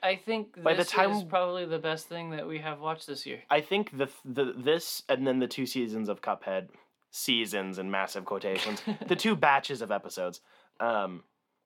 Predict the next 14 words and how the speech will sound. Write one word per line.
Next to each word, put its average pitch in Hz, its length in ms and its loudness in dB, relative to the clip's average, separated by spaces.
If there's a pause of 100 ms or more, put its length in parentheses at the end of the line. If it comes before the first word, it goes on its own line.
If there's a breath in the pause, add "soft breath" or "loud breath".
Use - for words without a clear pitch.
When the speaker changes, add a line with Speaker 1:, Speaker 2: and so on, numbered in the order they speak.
(240)
Speaker 2:
I 165 80 4
think 220 180 2
they're 208 100 6
in 180 100 6
the 151 80 4
same 135 240 2
range 98 460 0
of, 110 160 2
like, 101 340 -2 (480)
adjacent 135 580 0
to 135 80 -2
the 113 100 -2
game, 101 540 0 (540)
animated, 104 540 0